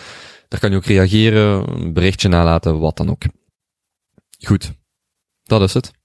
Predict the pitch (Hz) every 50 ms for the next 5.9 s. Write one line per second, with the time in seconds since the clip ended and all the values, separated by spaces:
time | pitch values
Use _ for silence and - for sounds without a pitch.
0 | _ _ _ - - - - - _ _ _ _ _ _ _ - - 120 120 -
1 | 113 104 113 110 98 104 92 98 101 - - 104 101 101 - - - - - 85
2 | - - - - _ - - 107 104 101 98 - - 92 90 92 92 90 90 87
3 | - 95 95 90 92 92 87 92 90 87 87 85 85 - 85 - - - 82 80
4 | 80 - - 92 87 90 - - - 87 87 87 _ _ _ _ _ _ _ _
5 | _ _ _ _ _ _ _ - - 92 92 92 87 87 82 85 101